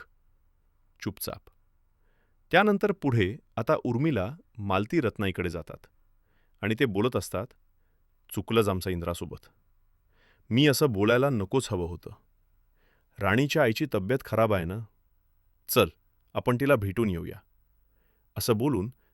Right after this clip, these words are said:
ते आता लगेच घरातून बाहेर पडतात. राणी आणि बुवा घरामध्ये बोलत असताना बाहेर मालती येते आणि ती घरामध्ये येते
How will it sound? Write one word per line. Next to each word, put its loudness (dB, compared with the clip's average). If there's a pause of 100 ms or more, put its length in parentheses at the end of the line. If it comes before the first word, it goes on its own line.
(140)
ते 4
आता 4
लगेच 0 (100)
घरातून -2
बाहेर -4
पडतात. -14 (1000)
राणी 4
आणि 2
बुवा 2
घरामध्ये -2
बोलत -2
असताना -6 (340)
बाहेर 0
मालती -4
येते -12 (680)
आणि -4
ती 0
घरामध्ये 0
येते -14